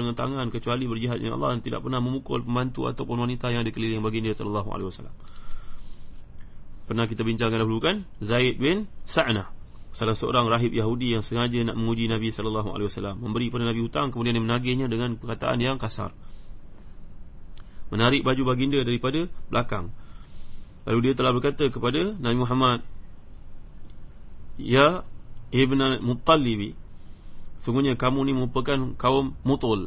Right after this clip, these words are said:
yang suka menangguh-nangguhkan bayar hutang." Lalu Sayyidina Umar membentaknya, mencelanya.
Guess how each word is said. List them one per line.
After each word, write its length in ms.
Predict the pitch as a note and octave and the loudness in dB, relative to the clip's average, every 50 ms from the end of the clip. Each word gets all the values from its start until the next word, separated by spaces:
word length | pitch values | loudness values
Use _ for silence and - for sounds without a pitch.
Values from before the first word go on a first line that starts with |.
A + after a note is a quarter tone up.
| - A2+ | 0 2
yang 160 | A#2+ A#2+ A#2 | 4 4 4
suka 320 | - C3+ B2 - - C3 | 4 2 2 2 2 2
menangguh-nangguhkan 880 | A#2+ A#2+ A#2 A#2+ B2 B2 A#2+ A#2 A2+ A#2 A#2+ B2 A#2+ B2 A#2+ - A#2+ A2+ | 4 4 4 4 4 2 2 2 4 4 2 2 2 0 0 0 0 0
bayar 240 | A2+ A2+ A2+ G#2+ G#2+ | 2 2 2 2 0
hutang." 240 | G#2 - G2+ F#2 - - - - - - - - - - - - - - A2 | 0 -4 -6 -6 -6 -8 -8 -8 -8 -10 -10 -12 -10 -10 -10 -10 -8 -4 -2
Lalu 240 | A2 A2+ A#2+ A2+ A2+ | 0 2 2 0 0
Sayyidina 180 | A#2 A2 A2+ | 0 0 0
Umar 300 | G#2 A#2+ B2 B2 A#2+ A#2 | 2 2 4 4 4 4
membentaknya, 880 | G#2+ G#2 G2+ G#2+ A2+ A#2 - C3+ B2 - - A#2+ A#2 A#2 A#2+ A#2 A#2+ - - - - - - - - - - - - - - - - - - | 4 4 2 2 2 2 2 0 0 2 0 0 0 0 0 -2 -4 -6 -10 -12 -12 -12 -12 -12 -12 -10 -10 -8 -8 -8 -8 -8 -10 -8 -4
mencelanya. 880 | - A2+ A#2 A2+ A2 - B2 B2 B2 B2+ B2 A#2+ B2 B2 B2 A#2+ A#2+ | 0 2 2 2 4 4 4 4 4 4 4 4 4 2 0 -2 -4